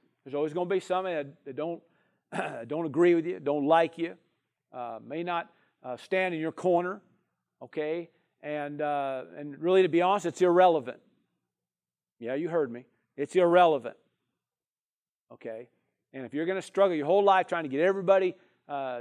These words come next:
to understand you, to like you, uh,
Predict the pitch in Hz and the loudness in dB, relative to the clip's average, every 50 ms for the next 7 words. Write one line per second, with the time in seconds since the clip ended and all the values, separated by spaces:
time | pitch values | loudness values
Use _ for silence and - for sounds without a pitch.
0 | 120 - - - - - 190 208 185 202 - - - 196 196 196 196 196 175 143 | -12 -12 -14 -12 -8 -6 -6 -4 -2 -4 -4 -4 -2 0 0 0 0 -2 -4 -4
1 | 190 196 190 190 202 190 _ _ _ _ _ _ _ _ _ _ _ _ _ - | -4 -4 -4 -6 -8 -10 _ _ _ _ _ _ _ _ _ _ _ _ _ -14
2 | 143 135 147 165 180 190 190 185 185 - - 190 185 185 185 185 185 180 _ _ | -10 -4 0 4 6 6 6 4 2 -4 -8 -4 -2 0 0 0 -2 -4 _ _
3 | _ _ _ _ _ _ _ _ _ _ _ _ _ _ _ - 123 123 127 127 | _ _ _ _ _ _ _ _ _ _ _ _ _ _ _ -16 -12 -12 -10 -10
4 | 123 | -12